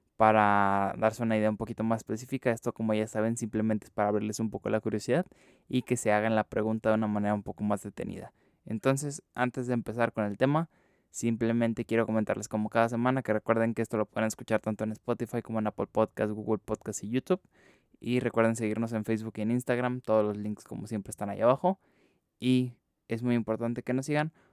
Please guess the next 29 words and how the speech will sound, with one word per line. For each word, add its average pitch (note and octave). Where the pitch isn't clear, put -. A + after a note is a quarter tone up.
porque A#2
me A2+
comprometo A2+
ahora A2+
sí A2
empezar G#2+
a A2+
avisar B2+
cuando C3
van B2+
a C#3
salir B2
los C3+
capítulos D3
y A2
sobre A2
todo G#2+
este A#2
tipo B2
de A#2
complicaciones. A2+
Pero A2
yo A#2+
me A#2+
guío A#2+
bastante A#2+
por G2+
el G2+
número G#2+